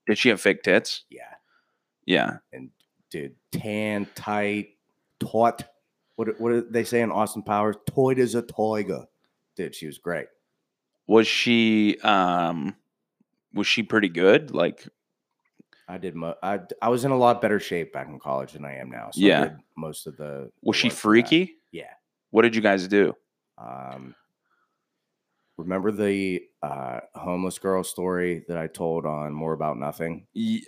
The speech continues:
Speaker 1: not in detail, no.
Speaker 2: All right. Well, those same chains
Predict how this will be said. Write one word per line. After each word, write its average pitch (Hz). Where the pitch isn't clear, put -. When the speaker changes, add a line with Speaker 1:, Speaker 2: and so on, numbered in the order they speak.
Speaker 1:
not 104
in 104
detail, 92
no. 87
Speaker 2:
All 85
right. 69
Well, 87
those 95
same 95
chains 95